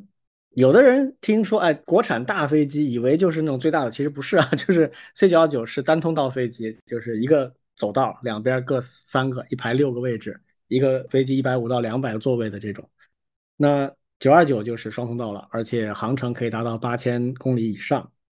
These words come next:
这个不知道什么时候能出来啊。但我觉得有C九二九打底的话，一步一个脚印，这个也不是什么难事啊，就是需要时间而已。好，我们来聊聊我们最后一个话题，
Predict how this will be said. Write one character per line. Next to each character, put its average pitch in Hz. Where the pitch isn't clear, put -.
这 147
个 127
不 117
知 -
道 131
什 123
么 123
时 127
候 -
能 123
出 -
来 139
啊。 113
但 175
我 143
觉 135
得 165
有 117
C 156
九 143
二 131
九 131
打 120
底 117
的 104
话， 113
一 117
步 156
一 147
个 147
脚 127
印， 127
这 127
个 120
也 104
不 117
是 131
什 117
么 123
难 120
事 131
啊， 95
就 107
是 107
需 -
要 123
时 -
间 135
而 113
已。 -
好， -
我 147
们 156
来 151
聊 143
聊 151
我 139
们 127
最 139
后 165
一 147
个 131
话 131
题， 117